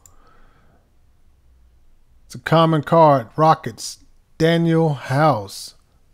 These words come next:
Serial number thirty four oh five out of thirty-five thousand.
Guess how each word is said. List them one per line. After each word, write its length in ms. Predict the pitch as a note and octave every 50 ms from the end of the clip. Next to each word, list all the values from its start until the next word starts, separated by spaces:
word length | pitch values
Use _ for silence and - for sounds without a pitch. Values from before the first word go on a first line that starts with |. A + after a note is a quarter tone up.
| _ - -
Serial 400 | - - - E3 E3 E3 E3 D#3+
number 340 | D#3+ D#3 D#3 D3+ C#3 C#3 C3
thirty 760 | - - _ - - _ - F3 F3+ F3+ E3+ D#3+ D3 C3 B2
four 320 | - - - E3 E3 D#3+
oh 160 | D#3+ D#3+ D#3+
five 560 | D3+ - - D3 C#3 B2+ A2+ G#2+ G#2+ G#2 G2+ A2
out 180 | A#2+ A#2+ A#2
of 160 | A2+ A2+ A2+
thirty-five 840 | - _ - - - D3 D3 C#3+ C#3 C3+ - - D3 C#3+ C#3+ C#3 C#3 -
thousand. 540 | D#3+ D#3+ D#3+ D#3+ D#3+ D#3 D#3+ E3 D#3 D3+